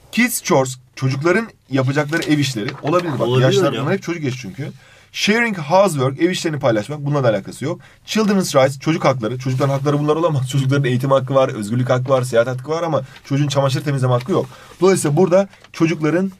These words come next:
Speaker 1: ev işleri diye başlığımızı atıyoruz. Zaten ünitemizde chores. Şimdi, "Which sentence is wrong according to the chart?"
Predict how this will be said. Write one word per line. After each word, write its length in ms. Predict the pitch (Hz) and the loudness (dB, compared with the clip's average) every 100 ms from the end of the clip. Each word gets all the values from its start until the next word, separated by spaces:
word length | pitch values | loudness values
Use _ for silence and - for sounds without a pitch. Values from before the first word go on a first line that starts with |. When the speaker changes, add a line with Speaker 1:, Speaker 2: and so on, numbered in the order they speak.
| _ | _
Speaker 1:
ev 120 | 160 165 | 2 2
işleri 280 | 131 120 | 2 -2
diye 120 | 104 113 | 0 2
başlığımızı 340 | 127 131 131 | 2 0 -4
atıyoruz. 220 | - 90 | -4 -4
Zaten 260 | 131 143 127 | -2 -2 -2
ünitemizde 340 | 123 127 143 | -4 -4 -6
chores. 280 | - - - - - - - | -6 -10 -12 -18 -20 -20 -6
Şimdi, 340 | - 254 220 - - - | -2 0 0 -4 -14 -10
"Which 220 | 135 - - | -2 0 0
sentence 500 | 254 247 233 208 180 | 0 0 0 -4 -2
is 80 | |
wrong 320 | 127 143 185 196 - | 2 2 2 -2 -6
according 420 | 147 240 240 220 | -4 -2 -4 -4
to 80 | 208 | -10
the 60 | 196 | -4
chart?" 280 | 160 127 | -2 -2